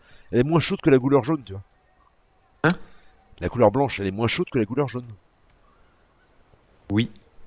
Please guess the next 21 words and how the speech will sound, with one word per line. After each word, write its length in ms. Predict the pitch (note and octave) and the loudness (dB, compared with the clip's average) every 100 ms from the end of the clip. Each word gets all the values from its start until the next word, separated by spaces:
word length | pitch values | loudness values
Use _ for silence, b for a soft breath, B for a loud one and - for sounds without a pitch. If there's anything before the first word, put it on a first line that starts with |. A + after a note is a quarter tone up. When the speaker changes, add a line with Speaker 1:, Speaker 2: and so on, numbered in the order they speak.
| - _ b b b b b b - | -20 _ b b b b b b -8
Speaker 1:
Donc 100 | B2+ | -2
j'allais 140 | B2 | 2
voir 140 | D3+ D#3+ | 4 4
dans 100 | C#3 | 2
Spuck 400 | - F3+ F#3 - | -2 0 0 -2
et 120 | B2 | -6
dans, 300 | A#2+ D3+ E3 - | 0 0 0 -6
euh, 680 | G#2 A#2 A2+ G#2+ G#2+ G#2 G#2 | -2 2 2 2 2 2 0
je 140 | G2+ | -4
crois 180 | - D3 | -8 -8
que 80 | C#3+ | -8
c'est, 160 | - G#2+ | -10 -10
c'est, 600 | - - - - D#2+ - - _ | -10 -12 -14 -16 -14 -16 -18 _
c'est 240 | - - | -18 -14
stat-, 280 | F#2 - G#2+ - - | -14 -12 -14 -14 -10
dans 120 | G#2+ | -10
statut, 380 | - G2+ - C3 | -6 -8 -8 -12
c'est 160 | - | -14
pour, 180 | - - | -16 -16
non, 120 | G#2+ | -16
c'est, 120 | A2+ | -18